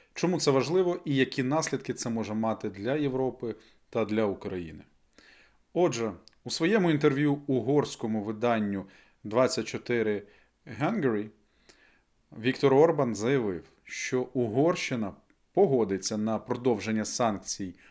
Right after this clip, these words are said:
Є С проти Росії, але лише за умови, якщо Україна відновить, увага, транзит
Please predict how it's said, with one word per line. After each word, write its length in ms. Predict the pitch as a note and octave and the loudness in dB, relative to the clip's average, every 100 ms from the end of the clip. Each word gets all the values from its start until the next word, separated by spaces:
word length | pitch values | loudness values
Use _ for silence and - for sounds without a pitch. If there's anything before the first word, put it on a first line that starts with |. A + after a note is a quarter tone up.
| _ A#2+ | _ -6
Є 280 | A2 A2+ | -2 0
С 120 | G#2+ - | -2 -4
проти 360 | - A2+ A2+ | -2 -2 -2
Росії, 600 | A2 G#2+ - G#3+ B2+ - - _ - | -2 -4 -4 -4 -4 -6 -14 _ 6
але 300 | C#3 C#3+ C#3+ | 8 8 6
лише 520 | C#3+ C3+ - E3 E3+ | 4 2 2 2 2
за 220 | A2+ C#3+ | 0 -2
умови, 720 | D3 C3 B2+ C3+ B2 F2+ E2+ - - - - | -4 -6 -4 -2 -2 -4 -10 -18 -20 -16 -6
якщо 400 | A2 - - C3 | -4 -2 -2 -2
Україна 640 | C3 A2+ A#2+ B2 G#3 C#3+ | -2 -4 0 2 2 0
відновить, 680 | A2 A2 A#2+ D#3+ A2+ - - B2 | -2 -2 0 0 0 -4 -10 -8
увага, 800 | A2 F#2+ G#2+ C3 F#2 F2 E2+ _ _ - - _ | -8 0 4 4 2 -4 -8 _ _ -20 -20 _
транзит 600 | - B2 A#2 G2 C#3 - | 0 0 2 0 0 -2